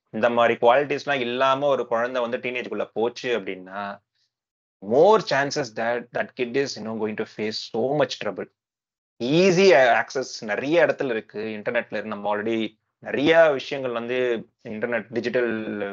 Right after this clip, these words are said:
விஷயத்துல நம்ம பேசியிருக்கோம். In parenting aspect itself, அதுக்குள்ளலாம் இறங்குவாங்க. நம்ம பேரண்ட்டுக்கு அதுவுமே புரிய போறது இல்ல.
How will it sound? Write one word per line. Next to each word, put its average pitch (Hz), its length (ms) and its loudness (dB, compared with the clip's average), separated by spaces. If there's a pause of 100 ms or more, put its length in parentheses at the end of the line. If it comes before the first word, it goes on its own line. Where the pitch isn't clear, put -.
(380)
விஷயத்துல 107 280 -6
நம்ம 104 180 -2
பேசியிருக்கோம். 104 560 -2
In 101 100 -8
parenting 107 440 2
aspect - 340 -6
itself, - 320 -8 (580)
அதுக்குள்ளலாம் 120 500 4
இறங்குவாங்க. 110 840 -4 (580)
நம்ம 110 200 -6
பேரண்ட்டுக்கு 135 400 2
அதுவுமே 151 360 2
புரிய 135 240 0
போறது 117 260 -2
இல்ல. 104 460 -6